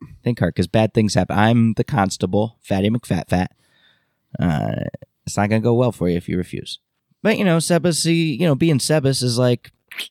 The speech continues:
"I'm gonna go for a walk." <laughs> Clear my mind.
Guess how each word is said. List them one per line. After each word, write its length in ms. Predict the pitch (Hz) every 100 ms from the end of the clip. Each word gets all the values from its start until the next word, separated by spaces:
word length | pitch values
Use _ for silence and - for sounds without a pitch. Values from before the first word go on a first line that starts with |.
| _ _ _ _ _ _ _ _
"I'm 80 | 170
gonna 140 | 160
go 100 | 143
for 140 | 127 127
a 80 | 104
walk." 320 | 120 127 - - -
<laughs> 1400 | - - 539 - - 370 - - 294 - - - 254 220 -
Clear 200 | 139 127
my 140 | 123
mind. 380 | 113 113 113